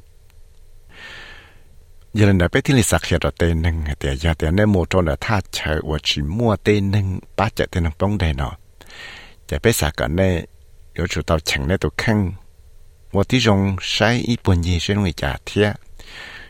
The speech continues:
Có chủ tàu ba ít cho chị thì sẽ, có qua lý trả ổn định cho. Còn nó chạy tàu hả thì ạ, sạc ở đây chẳng này tụ khăn mình chỉ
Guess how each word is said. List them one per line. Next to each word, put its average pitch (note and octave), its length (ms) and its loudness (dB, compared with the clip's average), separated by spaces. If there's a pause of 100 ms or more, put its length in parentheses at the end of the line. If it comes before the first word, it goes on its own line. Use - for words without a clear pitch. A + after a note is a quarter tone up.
(120)
Có F2+ 80 0
chủ F2 160 0
tàu D#2+ 180 2
ba F2+ 200 2
ít G2+ 140 0
cho - 180 0
chị C2 340 -2
thì C#2 100 -2
sẽ, F2+ 360 -2 (540)
có E2 180 2
qua D#2+ 120 2
lý C#2 120 -2
trả D2+ 120 0
ổn B1 180 -4
định D2+ 140 -2
cho. - 160 -4 (1300)
Còn G2 140 2
nó G#2 100 4
chạy F2 260 -2
tàu F#2+ 180 0
hả F2+ 180 0
thì C#2 140 -2
ạ, C#2+ 140 0 (640)
sạc - 340 0
ở D2+ 120 4
đây A2 460 4 (400)
chẳng D2+ 240 0
này G#2 100 4
tụ F2+ 160 0
khăn G#2 240 2
mình F#2 160 4
chỉ D2 300 0